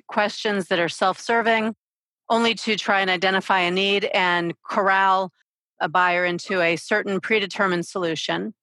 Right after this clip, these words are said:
And that's boring for the buyer. It's actually pretty useless for the salesperson, but they have never come to that understanding that th-, that there is something else they could be doing. And the second reason is that sellers,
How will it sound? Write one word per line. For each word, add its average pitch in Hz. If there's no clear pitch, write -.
And 190
that's 190
boring 214
for 247
the 214
buyer. 180
It's 180
actually 226
pretty 226
useless 185
for -
the 170
salesperson, 226
but 185
they 185
have 180
never 180
come 214
to 190
that 170
understanding 196
that 175
th-, 185
that 175
there 180
is 185
something 185
else 185
they 170
could 165
be 170
doing. 180
And 240
the 240
second 339
reason 214
is 214
that 233
sellers, 254